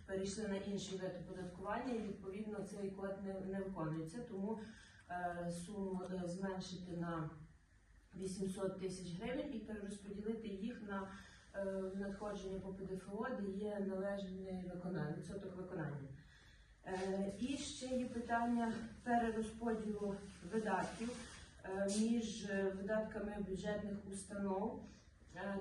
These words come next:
тут ніде ні збільшення, ні зменшення сум з метою, е, виконання, е, всіх поставлених цілей на кінець бюджетного року та уникнення виникнення заборгованості,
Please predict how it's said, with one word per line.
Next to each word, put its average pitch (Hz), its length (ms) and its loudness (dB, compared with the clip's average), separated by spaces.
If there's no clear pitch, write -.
тут 240 180 0
ніде 214 320 4
ні 214 160 4
збільшення, 202 560 0
ні 196 120 2
зменшення 190 640 -2
сум 247 440 0
з 196 100 -6
метою, 190 440 4
е, 185 360 2
виконання, 185 760 2
е, 180 300 -2
всіх 208 300 -2
поставлених 190 580 0
цілей 202 300 2
на 190 60 2
кінець 190 300 0
бюджетного 185 500 0
року 190 240 2
та 202 300 0
уникнення 196 1040 2
виникнення 185 460 0
заборгованості, 190 1040 0